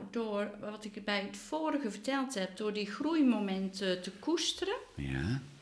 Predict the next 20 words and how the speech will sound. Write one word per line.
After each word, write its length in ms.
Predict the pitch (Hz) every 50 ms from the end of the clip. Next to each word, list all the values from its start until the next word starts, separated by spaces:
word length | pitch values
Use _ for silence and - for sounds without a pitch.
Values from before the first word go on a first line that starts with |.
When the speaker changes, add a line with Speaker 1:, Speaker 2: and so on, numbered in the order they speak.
| - - - - - - - - - - - - -
Speaker 1:
en 220 | - 220 214 214
ook 160 | 208 214 208 208
te 120 | 220 196
genieten, 540 | 196 202 208 208 226 277 285 - - 349 370 453 453 - - -
toch 220 | - - 294 285 -
wel 180 | 302 302 302 302
dat 160 | 294 277 285
dat 160 | 247 226 208
mij 340 | 214 208 202 190 190 190 190 - - - - - - _ -
toegevallen 760 | - 302 320 302 311 277 247 - 269 277 277 285 285 - - 311 415
is. 360 | - - - - - - - - - - - - - - - - - - - - - - - _ -
Ehm, 760 | - 233 226 226 226 226 220 220 214 214 214 214 214 208 208 202 202 - - - - - - - _ - - - - - _ _ _ _ _ _ _ _ _ _ _ - - - - - _ _
ja, 480 | - 202 202 240 269 285 262 214 165 156 - - - - - - - - - - - - - - - -
ehm, 360 | - - 208 208 202 202 202 196 196 196
stel 260 | 196 - - 233 226
je 120 | 220 226 220
vraag 380 | - - 226 226 220 220 -
nog 120 | 226 214 208
eens 120 | 202 -
even, 220 | 208 202 196 190